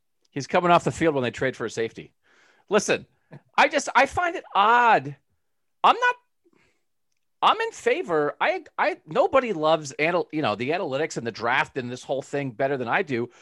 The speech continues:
I also think they have a belief that they can manipulate the draft. And so trade a second round pick for a move that'll help you now and later. And then when it comes around to the draft, trade your first round pick, move down te-,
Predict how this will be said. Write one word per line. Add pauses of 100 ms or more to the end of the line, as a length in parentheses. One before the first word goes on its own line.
(340)
I
also
think
they
have
a
belief
that
they
can
manipulate
the
draft. (320)
And
so (360)
trade
a
second
round
pick
for
a
move
that'll
help
you
now
and
later. (360)
And
then
when
it
comes
around
to
the
draft, (480)
trade
your
first
round
pick,
move
down
te-,